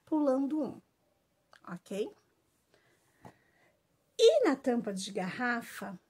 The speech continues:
nós vamos colar um pedacinho de papel e desenhar o número que está faltando. Agora eu vou ensinar pra vocês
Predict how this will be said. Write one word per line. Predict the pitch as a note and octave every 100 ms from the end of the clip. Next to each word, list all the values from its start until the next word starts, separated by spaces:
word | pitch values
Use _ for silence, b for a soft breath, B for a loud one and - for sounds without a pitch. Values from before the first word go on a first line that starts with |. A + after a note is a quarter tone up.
| _ _
nós | A#3 A3 G#3
vamos | F#3 A#3 A#3+ A3+ A3 - - -
colar | - A#3 G3+ C4 D#4+ -
um | D#4
pedacinho | C#4+ - A3 B3+ - A#4+ C#5 B4
de | -
papel | - A#3+ - F#3+ F#3 G#3+ - _ _
e | C4
desenhar | A#3 C4 B3+ B3 A#3 C4
o |
número | D4 C4 D4+ C#4 G3 F3+ _ _
que | -
está | B3 - - A3+ A3+ C4 _
faltando. | - - D#4 - _ G#3 F3 - - _ _ _ _ -
Agora | F#3 F3+
eu |
vou | F3+
ensinar | G3 - - G3
pra | G3
vocês | G3 G#3+ - G#3+ B3+ -